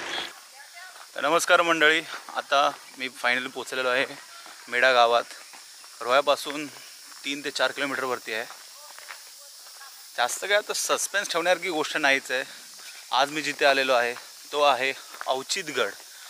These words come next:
तसा हा किल्ला फार सोप्या कॅटेगरीमधला आहे. तुमचं, अ, किल्ला चढायला एक ते दीड तास जाईल, फिरायला एक तास, म्हणजे दोन अडीच तासात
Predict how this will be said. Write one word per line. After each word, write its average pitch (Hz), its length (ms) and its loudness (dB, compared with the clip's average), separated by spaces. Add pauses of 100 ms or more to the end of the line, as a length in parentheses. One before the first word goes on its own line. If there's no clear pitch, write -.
(280)
तसा 170 160 0
हा 180 140 8
किल्ला 165 480 8 (1160)
फार 151 140 6
सोप्या 151 400 0
कॅटेगरीमधला 139 640 2
आहे. 120 80 -2 (500)
तुमचं, 127 280 -6
अ, 127 400 0 (1080)
किल्ला 127 200 2
चढायला 131 460 4 (300)
एक 120 200 -6
ते 139 60 2
दीड 127 260 2
तास 131 180 0
जाईल, 120 160 2 (320)
फिरायला 123 340 2
एक 117 100 0 (140)
तास, 120 300 -6
म्हणजे 123 300 -4 (680)
दोन 135 240 0
अडीच 147 240 0
तासात 143 260 4